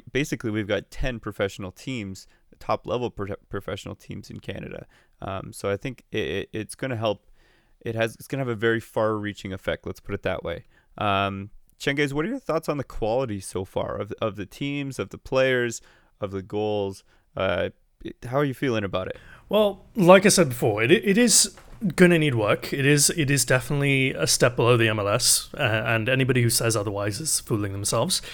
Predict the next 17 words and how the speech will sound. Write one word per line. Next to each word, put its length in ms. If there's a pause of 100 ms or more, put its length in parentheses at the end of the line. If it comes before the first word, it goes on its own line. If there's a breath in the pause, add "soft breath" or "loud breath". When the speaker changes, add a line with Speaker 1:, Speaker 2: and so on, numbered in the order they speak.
(480 loud breath)
Speaker 2:
Um, 420
but 400
from 280
w-, 160
what 320
we've 200
seen, 400
you 120
know, 100
this 240
is 100
the, 120
like, 300
these 180
teams 340
didn't 180
exist 640